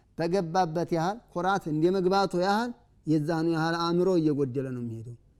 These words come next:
ዐቅሉ እየጎደለ ነው የሚሄደው። በቃ ስለ-፣ ለይሄ ነው እኮ ኩራተኞች ሕክማ የላቸውም፣ ኩራተኞች ጥበብ የላቸውም የሚባለው ለዚህ እኮ ነው። ለምን? በኮሩ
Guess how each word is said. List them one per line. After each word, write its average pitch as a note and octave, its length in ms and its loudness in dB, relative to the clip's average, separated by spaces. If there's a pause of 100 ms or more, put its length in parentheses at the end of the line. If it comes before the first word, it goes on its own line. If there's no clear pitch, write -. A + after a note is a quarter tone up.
(120)
ዐቅሉ F3+ 360 0
እየጎደለ C3 500 -2
ነው B2 140 -8
የሚሄደው። A#2+ 340 -8 (220)
በቃ C3 200 -10 (500)
ስለ-፣ F3 220 0
ለይሄ G3+ 280 4
ነው E3 120 2
እኮ - 200 -6
ኩራተኞች F3+ 640 0
ሕክማ F#3 260 -2
የላቸውም፣ D3 540 -2 (380)
ኩራተኞች F#3+ 560 0 (360)
ጥበብ G3+ 280 2
የላቸውም F3 480 2
የሚባለው F#3+ 460 2
ለዚህ B2+ 260 0
እኮ A2+ 200 -10
ነው። A#2 120 -12 (480)
ለምን? F#3 300 2 (460)
በኮሩ F#3 320 0